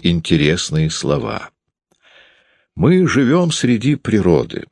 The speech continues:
которая вся насквозь проникнута стремлением к жизни». Тысячелетия тому назад волевая энергия природы была так велика,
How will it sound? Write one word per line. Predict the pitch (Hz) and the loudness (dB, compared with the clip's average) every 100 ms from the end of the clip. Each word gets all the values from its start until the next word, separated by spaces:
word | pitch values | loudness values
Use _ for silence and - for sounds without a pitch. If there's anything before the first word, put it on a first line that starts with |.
| _ _ _ _ _ _ _ _ - | _ _ _ _ _ _ _ _ -6
которая | - 82 87 95 | -2 2 2 0
вся | - 147 175 | -2 0 0
насквозь | 160 - - 117 180 160 | 0 -2 0 2 2 0
проникнута | - 127 131 165 - 143 139 | -2 0 2 0 -2 -2 -2
стремлением | 123 - 95 92 110 127 120 117 95 | -2 -2 0 2 2 0 -2 -4 -4
к | |
жизни». | - 156 131 - - - - _ _ _ _ _ _ _ _ - | -4 -2 -4 -6 -14 -18 -20 _ _ _ _ _ _ _ _ -2
Тысячелетия | 101 - 117 127 156 196 175 165 | 0 2 0 2 2 2 2 2
тому | 160 147 143 | 2 0 0
назад | 139 107 131 - | 0 0 0 0
волевая | 78 92 90 113 107 | 2 4 2 2 0
энергия | - 87 82 98 80 82 82 | 0 0 2 0 2 0 2
природы | 80 76 76 120 101 | 0 2 2 2 0
была | 85 80 82 | 2 2 0
так | - 98 - | 0 -2 -2
велика, | 73 71 65 - - 131 139 | -2 -2 -2 -4 -2 0 -2